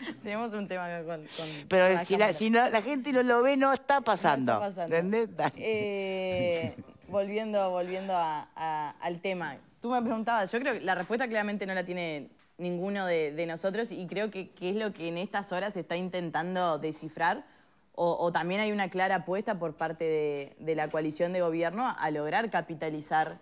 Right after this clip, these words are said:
Speaker 1: eh, en
Speaker 2: Esta
Speaker 1: ese
Speaker 2: aprobación.
Speaker 1: sentido
Speaker 2: Mm.
Speaker 1: esa aprobación. De hecho, si vemos, eh, el, la, el, el claim de la campaña de, de Delgado en esto de la reelección de un buen gobierno,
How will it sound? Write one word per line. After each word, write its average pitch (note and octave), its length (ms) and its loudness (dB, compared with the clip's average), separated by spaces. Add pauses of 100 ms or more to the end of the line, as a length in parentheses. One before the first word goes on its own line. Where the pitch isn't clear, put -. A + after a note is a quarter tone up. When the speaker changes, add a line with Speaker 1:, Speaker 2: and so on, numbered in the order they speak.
Speaker 1:
eh, D3 280 -10
en D#3 80 -6
Speaker 2:
Esta - 180 0
Speaker 1:
ese A#2+ 80 0
Speaker 2:
aprobación. A2+ 480 4
Speaker 1:
sentido F#3 340 2
Speaker 2:
Mm. G2+ 140 -4 (140)
Speaker 1:
esa D#3+ 200 -4
aprobación. E3 640 -2 (220)
De D#3+ 100 0
hecho, F3 200 0
si F3+ 160 -4
vemos, F#3+ 520 0
eh, E3 540 0
el, D3 720 -4 (720)
la, D3+ 160 -2 (460)
el, C3 500 -12
el C3+ 160 -10
claim E3 320 -6
de D#3 100 0
la D3 200 -2
campaña D#3 580 -4
de, C#3+ 300 -4
de C#3+ 160 -4
Delgado E3 560 0
en D#3 80 -6
esto D#3+ 180 -8
de D#3 180 -2
la D3+ 160 -2
reelección D3+ 600 -6
de D3 140 -4
un D#3 180 -8
buen D#3+ 220 -4
gobierno, F3+ 760 0